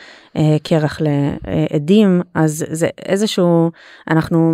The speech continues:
מתייחסים לחומר גלם כאותו חומר גלם, אבל אנחנו כן משנים צורה. שזה אומר שאם היום אני נמצאת ב-, בסיטואציה שבה אני במערכת יחסים,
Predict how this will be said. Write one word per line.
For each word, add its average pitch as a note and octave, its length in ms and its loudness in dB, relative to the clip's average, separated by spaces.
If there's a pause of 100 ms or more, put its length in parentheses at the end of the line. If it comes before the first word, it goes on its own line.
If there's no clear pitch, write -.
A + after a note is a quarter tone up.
מתייחסים G3 580 0
לחומר E3 640 0
גלם E3+ 300 2
כאותו D#3+ 300 -2
חומר D#3 380 -2
גלם, G#3+ 400 2
אבל D3+ 160 -2
אנחנו D3+ 280 -2
כן E3+ 180 0
משנים D#3+ 420 2
צורה. D3+ 340 -2 (640)
שזה F3+ 260 0
אומר G#3+ 280 2
שאם G3+ 380 -4
היום F#3+ 420 2
אני F3+ 140 0
נמצאת E3+ 440 0
ב-, D#3+ 360 2 (180)
בסיטואציה E3 800 -2
שבה D#3+ 480 2
אני D#3+ 120 2
במערכת D#3+ 520 -2
יחסים, D#3+ 560 -4